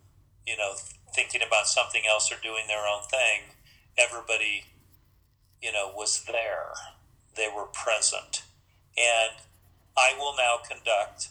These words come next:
all meetings in the future with no devices. Unless there's some specific reason for a device to be there, we're going to meet. And I, I, I'm not a big fan of meeting all the time.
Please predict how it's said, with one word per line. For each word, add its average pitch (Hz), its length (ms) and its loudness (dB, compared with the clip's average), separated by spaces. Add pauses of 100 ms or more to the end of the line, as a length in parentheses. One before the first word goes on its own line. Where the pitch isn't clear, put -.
(120)
all 123 260 2
meetings 101 680 -6 (120)
in 113 120 -4
the 120 60 -8
future 98 560 -4 (400)
with 113 180 -6
no 104 140 0
devices. - 800 0 (440)
Unless 127 420 4
there's 117 220 -2
some - 380 0
specific 123 600 -2 (120)
reason 117 400 -4
for 107 260 0
a 107 80 -4
device 101 440 2
to - 120 -8
be 127 220 2
there, 95 300 0 (440)
we're 117 240 -4
going 113 360 0 (240)
to 104 460 -6 (680)
meet. - 560 2 (440)
And 104 300 4
I, 131 120 4 (120)
I, 120 100 6 (140)
I'm - 100 -4
not 113 180 6
a - 60 -6
big 110 140 -6
fan 107 220 -4
of - 160 -14
meeting 104 280 -8
all 92 120 0
the - 120 -16
time. - 260 -10